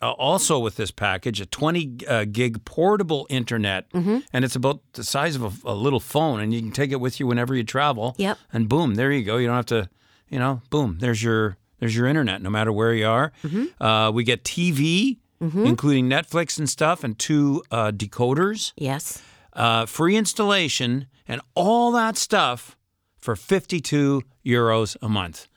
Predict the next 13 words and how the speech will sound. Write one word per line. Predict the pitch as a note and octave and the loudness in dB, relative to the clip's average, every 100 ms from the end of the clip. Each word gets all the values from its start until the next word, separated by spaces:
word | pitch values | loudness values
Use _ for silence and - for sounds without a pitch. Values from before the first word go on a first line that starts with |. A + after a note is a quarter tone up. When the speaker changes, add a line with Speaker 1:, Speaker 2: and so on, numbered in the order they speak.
| _ _ - | _ _ 0
Speaker 1:
I | C3 | 2
Speaker 2:
Uh, | B2+ | 2
Speaker 1:
think | G2 | 0
that | G3+ | -2
Speaker 2:
but | G3 - | -2 -4
first, | - D4 A#3 - - | -2 0 0 -2 -6
we | F3+ | -6
get | F3+ E3+ - - - _ _ _ | -2 -2 -4 -10 -12 _ _ _
Speaker 1:
Oh, | G3+ | 2
Speaker 2:
two | G3 | 4
Speaker 1:
yeah. | A3+ | 4
Speaker 2:
months | G3 F#3 - | 4 0 -2
free. | A#3+ A3 E3 | -2 -2 -2